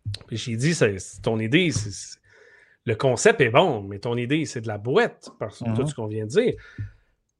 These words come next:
Speaker 1: Puis au final, le point où j'y ai dit, tu sais, le, le, le, l'objectif final, c'est ce que tu viens de dire, Francis, c'est de suivre l'argent.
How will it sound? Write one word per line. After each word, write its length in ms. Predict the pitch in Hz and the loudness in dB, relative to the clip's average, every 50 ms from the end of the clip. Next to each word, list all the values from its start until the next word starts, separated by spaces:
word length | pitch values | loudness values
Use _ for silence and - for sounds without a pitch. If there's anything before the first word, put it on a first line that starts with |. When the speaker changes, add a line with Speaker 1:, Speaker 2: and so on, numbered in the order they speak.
| _ _ _ _ _ _ _ _ _ _ _ _ - | _ _ _ _ _ _ _ _ _ _ _ _ -14
Speaker 1:
Puis 260 | - - - 160 - - | -12 -10 -10 -8 -2 0
au 120 | 151 185 | 0 2
final, 600 | 175 - - 143 135 123 127 156 220 240 208 143 | 0 2 2 2 4 6 6 6 8 6 6 6
le 140 | 131 123 113 | 6 4 2
point 300 | - - 160 185 202 214 | 2 0 2 4 4 4
où 60 | 170 127 | 2 2
j'y 300 | 117 107 113 113 107 107 | -2 -4 -6 -6 -6 -6
ai 20 | |
dit, 360 | 101 127 185 226 220 156 131 - | -6 -6 -6 -4 -6 -6 -8 -8
tu 120 | - 180 | -8 -6
sais, 60 | 190 139 | -4 -2
le, 220 | 120 110 107 - - | -2 -2 -4 -6 -8
le, 360 | 135 120 120 113 113 110 107 | -4 -2 -2 0 0 0 -2
le, 260 | 104 110 117 117 117 | -2 0 2 2 4
l'objectif 480 | 117 135 139 131 139 143 143 - 214 214 | 4 4 4 4 4 2 2 2 0 0
final, 560 | - - 156 135 123 120 143 180 208 226 220 | 0 -2 -4 -2 0 0 2 2 2 0 -2
c'est 240 | - - - 135 120 | -4 -4 -4 -4 -4
ce 80 | - - | -2 -4
que 80 | - 117 | -6 -6
tu 120 | - 131 | -4 -4
viens 60 | 117 | -2
de 60 | 110 117 | 0 0
dire, 160 | 151 165 143 | 0 0 0
Francis, 500 | - 120 110 110 - - 185 180 - - | -2 -6 -6 -6 -4 -6 -6 -6 -4 -2
c'est 120 | - 127 | -2 -2
de 120 | 117 117 110 | -2 -2 -4
suivre 360 | - - 165 180 175 135 123 | -4 -2 -2 -2 -2 0 0
l'argent. 420 | 113 101 98 107 139 160 139 107 | 0 0 0 0 0 2 0 0